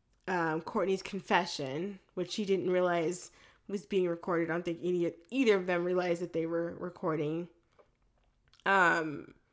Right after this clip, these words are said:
and also at this point, Courtney has pos-, posted pictures of Violet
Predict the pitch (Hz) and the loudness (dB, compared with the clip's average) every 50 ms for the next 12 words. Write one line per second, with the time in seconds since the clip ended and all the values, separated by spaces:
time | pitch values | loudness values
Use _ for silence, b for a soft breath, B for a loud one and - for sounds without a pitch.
0 | _ _ _ - - 233 202 233 247 - 320 294 247 254 262 254 - - 269 254 | _ _ _ 0 4 6 8 8 8 8 6 2 4 2 0 0 2 4 6 6
1 | 254 220 - - - - 240 214 208 214 233 240 226 - - - 247 233 - - | 6 4 2 -2 -2 0 0 2 2 4 4 2 2 0 0 0 0 0 -2 -6
2 | B B B B B B B B B _ - - 285 262 269 269 277 240 - 277 | B B B B B B B B B _ -2 4 6 6 6 4 2 0 2 2
3 | 254 - - 240 220 214 220 214 185 196 190 190 185 175 175 180 185 185 - | 0 2 0 -2 2 2 2 4 6 6 6 6 6 4 4 2 2 0 -2